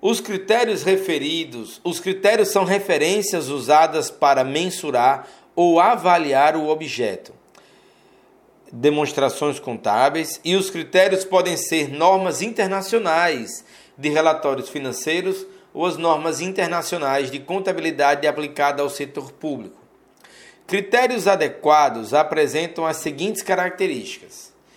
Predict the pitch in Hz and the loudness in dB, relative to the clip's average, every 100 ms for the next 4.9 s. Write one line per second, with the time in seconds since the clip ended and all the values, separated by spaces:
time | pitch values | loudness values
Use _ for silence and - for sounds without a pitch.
0 | _ _ _ - 143 160 131 117 117 127 | _ _ _ -2 0 2 0 0 -2 -2
1 | - 180 190 185 - _ _ _ - 190 | 0 0 0 -2 -14 _ _ _ -8 -6
2 | 226 226 180 147 131 113 110 117 120 131 | -4 0 0 0 -2 0 2 2 -2 -10
3 | - _ _ _ _ - 180 226 226 196 | -16 _ _ _ _ -2 0 0 0 2
4 | 175 170 151 147 117 110 117 120 139 | 4 2 -4 -6 -2 0 0 -2 -8